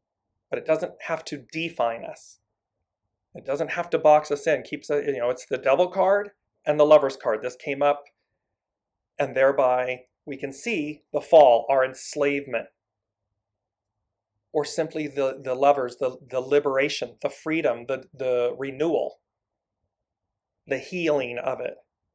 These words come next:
'Cause remember, it's the harvest time. So directly, Brigitte, for your son in this moment, let go of the past. Let go of your belief of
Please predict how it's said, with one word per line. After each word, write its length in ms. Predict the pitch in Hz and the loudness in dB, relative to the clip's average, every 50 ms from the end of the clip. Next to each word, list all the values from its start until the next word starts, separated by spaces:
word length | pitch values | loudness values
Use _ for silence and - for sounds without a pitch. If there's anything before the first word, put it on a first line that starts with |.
| _ _ _ _ _ _ _ _ _ _ _ - | _ _ _ _ _ _ _ _ _ _ _ -18
'Cause 140 | 127 120 123 | -16 -12 -10
remember, 340 | 120 131 139 139 135 120 | -6 -4 -4 -4 -6 -8
it's 140 | 113 - - | -10 -10 -12
the 100 | - 135 | -14 -14
harvest 520 | 120 - - 143 143 139 135 131 - - - | -12 -6 -4 -2 -2 -2 -2 -6 -12 -12 -12
time. 340 | - 120 117 117 - - _ _ _ _ _ _ _ _ _ _ _ _ _ _ | -10 -10 -10 -10 -12 -16 _ _ _ _ _ _ _ _ _ _ _ _ _ _
So 260 | _ - - 135 123 - - _ _ _ _ _ _ _ _ _ _ _ | _ -10 -10 -10 -10 -10 -20 _ _ _ _ _ _ _ _ _ _ _
directly, 400 | - 139 135 147 165 - 180 175 | -6 2 4 4 4 4 0 -6
Brigitte, 460 | 160 - 147 139 - 135 135 131 - - | -4 -2 -4 -4 -4 -4 -8 -10 -10 -14
for 80 | - | -14
your 160 | 127 123 123 | -12 -12 -12
son 280 | - - - 196 196 165 | -8 -2 2 2 2 2
in 120 | 135 131 | 0 -4
this 200 | 123 123 123 - | -4 -6 -8 -4
moment, 340 | - 127 123 120 117 113 - - _ _ _ _ _ _ _ _ _ _ _ _ _ _ _ _ _ _ | -2 -2 -2 0 -2 -4 -10 -10 _ _ _ _ _ _ _ _ _ _ _ _ _ _ _ _ _ _
let 520 | - 123 127 135 139 147 160 160 - - _ _ _ _ 143 123 | -16 -8 0 2 6 6 6 4 2 -6 _ _ _ _ -20 -14
go 380 | 110 139 135 131 127 127 135 135 | -6 -2 0 2 2 2 0 -2
of 200 | - 147 143 - | -6 -6 -8 -8
the 80 | - 147 | -10 -12
past. 800 | - - - - 202 214 180 - - - - - - _ - _ _ _ _ _ _ _ _ _ _ _ _ _ _ _ _ _ _ _ _ _ | -8 -8 -4 -4 -2 -4 -4 -6 -12 -18 -20 -20 -20 _ -20 _ _ _ _ _ _ _ _ _ _ _ _ _ _ _ _ _ _ _ _ _
Let 280 | - 147 156 147 151 151 | -2 0 0 0 0 -2
go 260 | 160 160 165 180 185 | 0 2 2 4 4
of 120 | 180 - 156 | 2 2 2
your 160 | 160 160 160 | -2 -4 -2
belief 400 | 160 156 147 160 180 190 185 - - - | -2 -4 -4 -4 -4 -6 -6 -10 -12 -4
of 200 | - 156 147 - | -4 -4 -4 -4